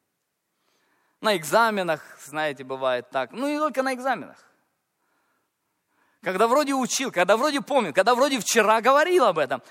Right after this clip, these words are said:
и вот раз вот выскочило из памяти. Просто не может, ваш разум не может найти тот правильный файл. Он дес-, действительно там есть у вас, эта информация. Но вы просто не можете ее взять в нужное время, когда, когда нужно,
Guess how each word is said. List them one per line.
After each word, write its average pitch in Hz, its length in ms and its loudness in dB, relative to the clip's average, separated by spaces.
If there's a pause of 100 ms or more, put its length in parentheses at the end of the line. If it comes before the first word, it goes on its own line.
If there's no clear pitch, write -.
(140)
и 180 60 -4
вот 220 160 0
раз 269 240 0
вот 156 160 -16
выскочило 135 680 -8
из - 320 -20
памяти. 113 320 -12
Просто 226 300 -4
не 214 180 0
может, 240 340 -2
ваш 208 200 -4
разум 269 320 0
не 214 80 -4
может 269 240 -4
найти 214 300 -4
тот 233 180 -2
правильный 240 340 0
файл. 165 340 0
Он 214 120 -4
дес-, 277 180 -6
действительно 240 480 -8
там 214 340 -6
есть 202 320 -6
у 127 40 -12
вас, 120 180 -8
эта 123 120 -10
информация. 117 520 -12 (340)
Но 190 80 -2
вы 185 60 -6
просто 233 280 0
не 220 100 2
можете 208 360 0
ее 285 100 -4
взять 202 460 -4 (280)
в 160 80 -10
нужное 175 340 -2
время, 156 280 -4
когда, 135 400 -4 (500)
когда 139 240 -6
нужно, 170 420 -2